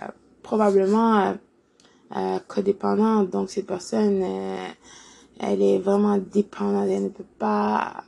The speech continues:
elle a besoin d'une personne dans sa vie, absolument.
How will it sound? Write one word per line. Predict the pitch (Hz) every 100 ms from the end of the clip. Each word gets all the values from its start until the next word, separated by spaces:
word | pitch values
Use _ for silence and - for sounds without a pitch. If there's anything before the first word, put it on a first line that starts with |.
| -
elle | 202
a |
besoin | 190 185 190 202 214 214 214 208 - -
d'une | 190 190
personne | 196 196 - 226 214 190
dans | 190 214
sa | - 196
vie, | 196 208 208 -
absolument. | _ - 202 196 202 208